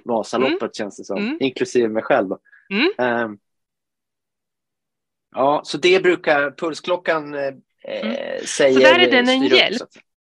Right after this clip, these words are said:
Speaker 2: Ja, så den säger styr upp. Så det, det du skulle behöva är ju ett koncept för det som du fokar, fokar lite extra på. Och det skulle kunna
Speaker 1: Ja.
Speaker 2: vara, nu känner jag dig lite mer, så kanske en kombination utav att man vet,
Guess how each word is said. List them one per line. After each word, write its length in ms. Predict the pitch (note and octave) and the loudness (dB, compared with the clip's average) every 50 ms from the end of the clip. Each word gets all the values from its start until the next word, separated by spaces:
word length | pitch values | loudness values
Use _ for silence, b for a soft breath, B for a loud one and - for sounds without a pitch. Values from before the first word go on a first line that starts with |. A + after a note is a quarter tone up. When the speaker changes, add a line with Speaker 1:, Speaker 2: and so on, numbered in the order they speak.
| _ _ | _ _
Speaker 2:
Ja, 260 | - A3 G#3+ A#3 C#4 - | -2 -2 0 0 -2 -4
så 120 | _ - A#3 | _ -10 -4
den 220 | - E4 E4 D#4 | -2 -2 -2 -2
säger 260 | - A#3 F#3+ F#3 F3+ | -4 -4 -4 -4 -4
styr 240 | - _ - D#3 D#3 | -6 _ -12 -12 -12
upp. 140 | - - _ _ _ _ _ _ B B B B B B | -12 -12 _ _ _ _ _ _ B B B B B B
Så 360 | B - - A#3+ A3+ A3 A3 - | B -8 -2 0 0 0 0 -2
det, 300 | G3 A#3 A3+ A3 - - G3 - | 0 0 0 0 0 -4 _ -4
det 100 | A#3+ A#3+ | -2 -2
du 100 | B3+ A#3+ | -2 -4
skulle 260 | - - A3+ A3 A#3 | -8 -10 -12 -10 -8
behöva 420 | G#3 A#3 G#3+ C4+ D4 D4+ D4 D#4 C#4 | -8 -6 -4 -2 -2 -2 0 0 -2
är 40 | G#3 | -2
ju 180 | F#3 F#3 F#3 | -2 -4 -8
ett 140 | F#3 - _ | -10 -10 _
koncept 480 | - G3+ F#3+ F3+ - - G#3 - _ _ - | -12 -12 -12 -8 -6 -6 -6 -6 _ _ -10
för 60 | - | -8
det 180 | - - F#3 | -6 -8 -8
som 120 | - F#3+ F#3+ | -8 -10 -12
du 80 | F#3 | -12
fokar, 380 | - - G3+ F3 - - F3+ E3+ E3 F#3+ _ - | -12 -12 -16 -12 -8 -6 -6 -6 -8 _ _ -18
fokar 180 | F#3+ - F3+ | -12 -8 -8
lite 180 | F3+ F#3+ - - | -8 -6 -6 -6
extra 360 | F3+ - - - - - G#3 | -8 -8 -10 -8 -8 -8 -8
på. 340 | - - B3 - - - E3 - _ _ - | -8 -10 -14 -8 -6 -6 -6 -8 _ _ -14
Och 260 | F#3+ F#3+ F#3+ G3 F#3 | -8 -6 -4 -4 -2
det 160 | G#3 G#3 G#3+ | -2 -2 -2
skulle 240 | - - - A#3 A3+ | -2 -4 -6 -6 -6
kunna 240 | - - A#3+ A#3+ A3+ | -6 -6 -6 -6 -4
Speaker 1:
Ja. 60 | G#3 | -2
Speaker 2:
vara, 460 | G#3 F#3+ F3+ F3+ F3+ F3+ F3+ F#3 F#3 _ _ _ _ _ | 0 0 0 0 0 0 0 0 -2 _ _ _ _ _
nu 100 | - G#3+ | -8 -6
känner 280 | G#3 - A3 G#3 G3+ G3 | -4 -4 -4 -2 -2 -2
jag 140 | F#3+ F#3+ F3+ | -2 -2 -2
dig 140 | F#3 F3+ F3+ | -4 -4 -4
lite 220 | F#3 F3+ - G3 | -6 -10 -12 -10
mer, 180 | G3 G3+ G#3+ G#3+ | -6 -4 -4 -4
så 140 | - - - | -4 -6 -12
kanske 260 | - F#3+ F3 - B3+ | -12 -12 -12 -10 -10
en 80 | A#3+ G#3+ | -10 -10
kombination 600 | - G#3+ G3+ G3 G3+ G3+ G3 - C#4 D#4 F4 E4+ | -8 -8 -6 -4 -4 -6 -6 -8 -12 -10 -8 -8
utav 220 | E4 - - F3+ F3 | -8 -6 -4 -4 -4
att 140 | F3+ - - | -4 -6 -8
man 140 | F3+ F3 | -10 -6
vet, 220 | F3 F3 F3 F3+ | -2 -2 -2 -2